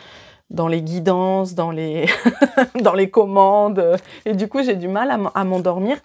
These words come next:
Ou, ou alors, je m'endors vite, mais j'ai du mal à dormir d'un sommeil de qualité parce qu'en fait, je suis encore en train de bosser la nuit. Donc, je me réveille le matin, je suis crevée parce que j'ai l'impression que j'ai fait une journée la nuit. <laughs> C'est du n'importe quoi.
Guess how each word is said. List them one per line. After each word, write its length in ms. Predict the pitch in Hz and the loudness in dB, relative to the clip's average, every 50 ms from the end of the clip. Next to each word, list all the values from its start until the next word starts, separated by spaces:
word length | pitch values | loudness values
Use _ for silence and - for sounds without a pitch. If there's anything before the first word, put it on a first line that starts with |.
| _ _ _ _ - - - | _ _ _ _ -20 -8 -2
Ou, 220 | - 233 226 247 240 | 0 0 4 4 4
ou 40 | |
alors, 220 | 220 214 247 294 302 | 4 4 2 0 -2
je 100 | 233 214 | -4 -6
m'endors 340 | 202 196 190 190 185 190 185 | -6 -6 -6 -8 -8 -8 -8
vite, 240 | 180 233 294 294 _ _ _ _ _ - | -8 -8 -8 -10 _ _ _ _ _ -12
mais 80 | 185 180 | -10 -6
j'ai 160 | 175 190 190 | -4 -4 -4
du 160 | 170 190 208 | -4 -4 -4
mal 160 | 214 240 269 277 | -2 -2 -2 -2
à 100 | 247 208 | -2 -2
dormir 380 | 190 208 202 208 226 240 240 | -4 -6 -6 -6 -8 -8 -6
d'un 100 | 214 185 | -6 -6
sommeil 300 | 190 - 202 196 202 196 | -6 -6 -6 -6 -6 -6
de 80 | 180 185 | -8 -8
qualité 480 | 190 - 233 226 214 208 196 - 254 | -4 -4 -4 -4 -4 -6 -4 -6 -6
parce 160 | 277 226 190 - | -6 -6 -8 -8
qu'en 160 | - 170 175 | -8 -8 -8
fait, 140 | - 208 - | -8 -12 -12
je 40 | |
suis 80 | - 190 | -10 -12
encore 260 | 175 165 - 247 226 | -10 -8 -8 -8 -6
en 60 | - | -6
train 160 | 190 - - 190 | -8 -6 -4 -4
de 80 | 190 | -2
bosser 260 | 170 202 220 220 269 | -2 -4 -4 -2 -2
la 140 | 240 233 214 | -2 0 0
nuit. 160 | 220 226 233 | -2 -2 -4
Donc, 180 | 214 180 160 165 | -4 -6 -8 -8
je 80 | 180 190 | -6 -4
me 60 | 202 | -2
réveille 240 | 202 208 208 220 214 | -2 0 0 -2 -2
le 80 | 202 | -2
matin, 340 | 196 202 196 190 - 302 320 - - _ _ | -2 -4 -4 -4 -4 -4 -6 -6 -12 _ _
je 80 | - - | -18 -16
suis 120 | - 196 - | -16 -14 -12
crevée 420 | - - 320 311 285 - 262 - _ _ _ _ | -4 0 0 2 2 2 -2 -4 _ _ _ _
parce 100 | - - | -8 -4
que 100 | 240 220 | -2 0
j'ai 60 | 208 | 0
l'impression 460 | 202 190 190 - - 220 214 - 262 | 0 -2 -4 -4 -6 -6 -4 -4 -4
que 60 | 277 | -2
j'ai 100 | 240 226 | -2 -4
fait 160 | 208 - 220 214 | -4 -4 -4 -4
une 120 | 208 196 | -4 -4
journée 260 | 196 214 220 226 226 | -4 -4 -4 -2 -2
la 140 | 220 220 220 | 0 0 0
nuit. 200 | 220 220 240 240 - - - 440 381 - | 2 2 0 0 0 2 2 2 2 2
<laughs> 300 | - 359 370 - _ _ - | 0 -2 -2 -2 _ _ -6
C'est 140 | 254 233 208 | -4 -4 -2
du 80 | 220 | -2
n'importe 460 | 233 233 226 226 220 220 - 233 220 | 0 -2 0 0 -2 -4 -2 -2 -2
quoi. 160 | - 226 196 | 2 2 0